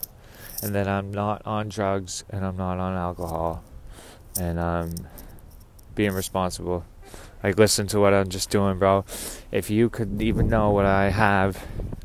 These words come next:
saved, it's not even much, but I have some savings, which is crazy. And, uh,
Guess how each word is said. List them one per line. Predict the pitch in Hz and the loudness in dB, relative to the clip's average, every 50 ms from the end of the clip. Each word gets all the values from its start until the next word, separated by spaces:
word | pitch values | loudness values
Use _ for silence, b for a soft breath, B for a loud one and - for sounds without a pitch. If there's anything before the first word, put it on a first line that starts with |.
| - | 0
saved, | - - - - 117 110 104 98 98 98 92 92 | 2 2 4 6 6 8 8 8 6 6 4 2
it's | 98 - - | -2 -2 0
not | 98 98 98 | 0 2 2
even | 104 98 101 107 107 | 2 0 0 -2 0
much, | 113 120 110 101 - - - - | 2 2 2 2 0 -4 -6 -2
but | - 95 92 87 - B B B B B B B B B B - | 0 2 2 2 0 B B B B B B B B B B -8
I | - 87 | -6 -4
have | 90 90 95 95 92 | 0 2 2 2 2
some | - - 107 | 0 -4 -2
savings, | 101 - 110 104 101 98 87 90 87 85 85 85 - - B B B B B B B - - - B B B B B B B B B B - | 0 2 4 4 4 4 2 0 -2 -4 -6 -8 -10 -12 B B B B B B B -20 -20 -20 B B B B B B B B B B -8
which | 98 92 - | -6 -6 -4
is | 98 92 - | -6 -6 -4
crazy. | - - 101 98 98 90 85 85 82 85 82 B B B B B B B B B B - - - | 0 2 2 4 4 2 0 -2 -4 -4 -6 B B B B B B B B B B -20 -14 -8
And, | 87 87 85 87 85 82 82 85 | -6 -4 -2 -2 -2 -2 0 2
uh, | 87 85 85 85 85 85 | 2 4 4 2 2 0